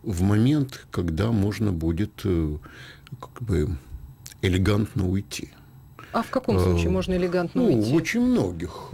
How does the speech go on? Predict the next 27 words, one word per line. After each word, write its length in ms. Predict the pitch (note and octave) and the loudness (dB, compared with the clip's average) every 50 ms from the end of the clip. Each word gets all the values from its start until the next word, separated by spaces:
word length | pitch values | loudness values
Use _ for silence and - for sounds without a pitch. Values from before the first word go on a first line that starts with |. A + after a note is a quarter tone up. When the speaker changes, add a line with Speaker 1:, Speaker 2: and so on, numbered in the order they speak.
| B2+ A#2+ | 0 2
Speaker 2:
Асад 180 | G3+ A#3+ - - | 2 2 2 0
Speaker 1:
очень, 120 | B3+ - | 0 0
Speaker 2:
победил 420 | - A#3+ A3 B3 A#3+ A3 B3+ B3 A#3 | 0 0 2 2 2 2 2 2 2
на 320 | A#3+ A#3 A3+ A3+ A3 A3 G#3+ | 2 2 2 2 2 2 2
новых 240 | A3+ A#3 A3 - | 2 2 0 0
Speaker 1:
очень 120 | - - - | 0 2 2
Speaker 2:
выборах? 300 | - - - G3+ F3+ - | 2 4 4 2 2 0
Speaker 1:
многих. 200 | - - - - | -4 -6 -4 -4
Их, 240 | C#3 D#3+ - - - | -4 -4 -4 -4 -2
э, 40 | C3+ | -2
ну, 420 | C3+ C3 C3 C#3 C#3+ E3 F#3+ F#3 | 0 0 0 0 2 2 2 2
н-, 760 | D#3 B2 A2 G#2+ A2 A#2 A#2+ C3 D3 E3+ F3+ D#3+ A2+ G2 F#2+ G2 | 2 0 0 0 0 0 2 2 0 0 0 0 0 -2 -2 -4
нет, 240 | G2+ - - - C3 | -6 -10 -10 -8 -8
это 160 | B2+ - F2+ | -6 -6 -4
маловероятно, 880 | F2+ E2+ D#2+ E2 E2+ E2+ F#2+ A2 A#2+ D#3 F#3+ A3 A3 - F3 D#3+ C#3 | -4 -4 -4 -4 -6 -4 -2 -2 0 0 0 -2 -2 -4 -4 -4 -4
что 220 | B2+ - - C#3 B2 | -4 -4 -2 0 0
он 140 | A2+ A2 G#2+ | 2 0 0
победит 440 | - B2 G#2+ G2+ G#2+ G2 F#2 F#2 - | 0 -2 0 0 0 -2 -2 -2 0
на 100 | - G#2 - | 0 0 0
каких-то 340 | - F2+ - - - A2 | 0 -2 -4 -2 0 0
выборах, 380 | G2+ G#2 G2+ F2 E2+ F2 F2+ - - - - - - - - - | 2 2 2 2 0 -2 -4 -4 -8 -12 -16 -16 -14 -14 -8 -6
если, 480 | - - - F#2 - - - F#2 F2+ F#2+ F#2 | -4 -2 0 -2 -2 0 0 0 2 2 2
может 300 | F2 G2 G2+ E2+ D#2+ F2 | 2 2 2 2 0 -2
быть, 100 | F2+ - | -4 -2
только 320 | - G2 E2+ - - - F#2+ | -2 -2 -2 -2 -4 -2 0
муниципальных, 1160 | F2+ E2+ E2 F2+ F#2 F2+ E2+ E2 - - - - - - F2 E2+ E2+ E2+ E2+ E2+ - - - F2+ | 0 2 2 2 2 2 2 0 -2 -4 -6 -4 -2 0 0 2 2 0 0 -2 -4 -4 -2 -2
э, 80 | E2+ | 0